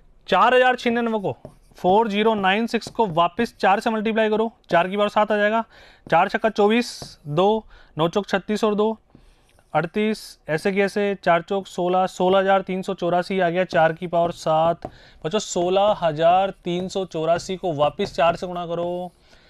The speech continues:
आ, चार चौक सोलह, एक, चार अंटे बत्तीस और एक, तैंतीस, तीन, चार ती बारह और तीन, पन्द्रह, एक, चार छक्का चौबीस और एक, पच्चीस, दो, चार और दो छः, पैंसठ हजार पाँच सौ छत्तीस हमने प्राप्त कर लिया चार की पावर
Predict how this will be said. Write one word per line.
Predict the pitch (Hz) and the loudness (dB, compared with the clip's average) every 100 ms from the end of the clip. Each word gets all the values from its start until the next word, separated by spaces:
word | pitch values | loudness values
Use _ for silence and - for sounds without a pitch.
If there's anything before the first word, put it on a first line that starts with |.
| _ _ _ _ - | _ _ _ _ -6
आ, | 139 | -6
चार | - 156 160 | 0 2 2
चौक | 196 202 - | 0 -6 -8
सोलह, | - 160 170 175 180 175 - | -10 -4 -2 0 0 -2 -4
एक, | 165 180 175 | -4 -2 -4
चार | - 160 | 0 2
अंटे | 165 165 | 2 -4
बत्तीस | 156 - 180 190 | -6 -6 -6 -4
और | 180 | -4
एक, | 180 - - _ _ - | -6 -8 -20 _ _ -8
तैंतीस, | 151 151 - 175 180 175 165 - | -4 -4 -4 -4 -2 -4 -8 -14
तीन, | - 165 175 180 180 175 | -8 -6 -4 -6 -8 -8
चार | - 160 160 | 0 0 0
ती | 185 | -2
बारह | 160 160 175 | 2 4 2
और | 180 | -2
तीन, | 185 180 185 180 165 | -4 -6 -8 -10 -8
पन्द्रह, | 160 175 170 175 - 151 | -6 -2 -2 -2 -4 -6
एक, | 165 175 - - | -4 -4 -4 0
चार | 160 170 | 2 2
छक्का | 185 185 | -4 -6
चौबीस | 170 - 170 175 | -4 -4 -4 -4
और | 180 | -4
एक, | 185 - _ - - _ | -6 -8 _ -20 -20 _
पच्चीस, | 147 - 180 175 | -12 -8 -4 -4
दो, | 151 147 165 175 170 | -4 -6 -4 -4 -4
चार | 165 156 | 0 0
और | 165 | 0
दो | 165 165 | -4 -6
छः, | 170 165 | -6 -4
पैंसठ | - 165 190 175 | -2 -2 -2 -2
हजार | 170 170 | 0 0
पाँच | 165 165 165 | -2 -6 -6
सौ | 170 | -8
छत्तीस | 160 - 170 165 | -8 -6 -8 -8
हमने | 165 | -12
प्राप्त | 160 156 160 - | -6 -4 -4 -6
कर | 143 | -8
लिया | 151 185 | -4 -6
चार | - 147 147 | -4 -2 -2
की | 143 | -4
पावर | 160 180 | -4 -4